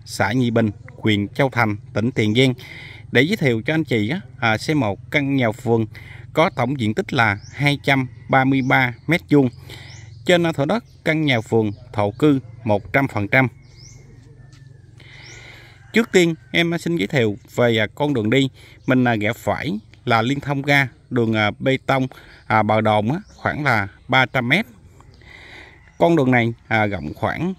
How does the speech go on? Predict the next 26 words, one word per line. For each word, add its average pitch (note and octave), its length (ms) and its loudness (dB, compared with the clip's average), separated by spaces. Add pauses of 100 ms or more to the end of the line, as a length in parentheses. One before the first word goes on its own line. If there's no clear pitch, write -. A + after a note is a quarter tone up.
à, G#2+ 240 2
hai C3+ 180 0
mét C#3+ 140 0 (100)
rưỡi. G#2+ 180 2 (520)
Anh D#3+ 160 2
chị, G#2 280 -2 (180)
à, G#2+ 140 2
chỉ G#2 260 -4
di D3 120 0
chuyển A2+ 360 -2 (220)
là A2 200 2
đường G#2 200 0
xe - 220 -2
máy C3 320 0 (240)
và G#2+ 240 2
xe - 280 -2
ba A#2+ 140 0
gác D3 220 -6
thôi. C3+ 220 2 (580)
Ô D3 220 2
tô C#3+ 200 4
á, F#3 140 -2 (180)
thì A2 140 0
anh B2 160 -2
chị, G#2 260 -2 (160)
à, G#2 180 2